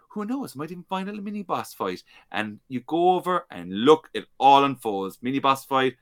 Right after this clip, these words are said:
nice little item. Might be a shit piece of item. But you feel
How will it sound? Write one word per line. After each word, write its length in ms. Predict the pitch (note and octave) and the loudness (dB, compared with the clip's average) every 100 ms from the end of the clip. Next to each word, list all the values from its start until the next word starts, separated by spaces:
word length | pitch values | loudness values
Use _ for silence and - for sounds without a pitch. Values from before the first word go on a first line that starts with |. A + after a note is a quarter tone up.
| _ | _
nice 240 | B2+ B2+ | -6 -6
little 180 | B2+ F#2 | -6 -4
item. 420 | A#2 A2 A#2 A#2 - _ _ _ - - _ _ _ - | -4 -2 -4 -6 -12 _ _ _ -20 -20 _ _ _ -4
Might 220 | A#2 A#2+ | -4 -2
be 100 | A#2 | -4
a 20 | |
shit 220 | - A#2+ | -4 -10
piece 160 | A2+ - | -8 -6
of 60 | A2 | -6
item. 100 | G2+ - _ | -6 -16 _
But 160 | F3+ F3+ | -8 -6
you 60 | F3+ | -10
feel 600 | - G3 F#3 E3+ D#3 | -10 -8 -4 -2 -2